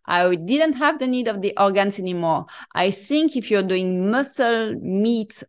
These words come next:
only with ruminant, you're lacking some nutrients. Uh, and so I really believe that having the, if you're not sensitive, if you don't have histamine issues, if you don't have an autoimmune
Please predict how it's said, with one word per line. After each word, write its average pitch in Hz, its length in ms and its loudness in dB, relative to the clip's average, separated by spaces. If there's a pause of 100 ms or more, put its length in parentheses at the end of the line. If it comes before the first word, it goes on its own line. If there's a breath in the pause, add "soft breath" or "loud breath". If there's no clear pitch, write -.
only 220 460 2
with 175 320 2
ruminant, 208 680 0
you're 175 300 2
lacking 196 500 0
some 175 400 -4
nutrients. 165 720 -4 (380 soft breath)
Uh, 165 400 0
and 175 380 0
so 175 520 2 (120)
I 190 480 4 (200)
really 269 360 0
believe 190 380 0
that 160 260 0 (400 soft breath)
having 220 300 2
the, 202 320 4
if 254 160 0
you're 277 100 4
not 247 200 2
sensitive, 196 680 2
if 185 160 -4
you 185 80 -2
don't 180 200 0
have 180 180 0
histamine 180 500 0
issues, 175 420 2
if 160 160 -8
you 165 80 0
don't 156 220 -2
have 170 200 2
an 165 100 2
autoimmune 185 920 0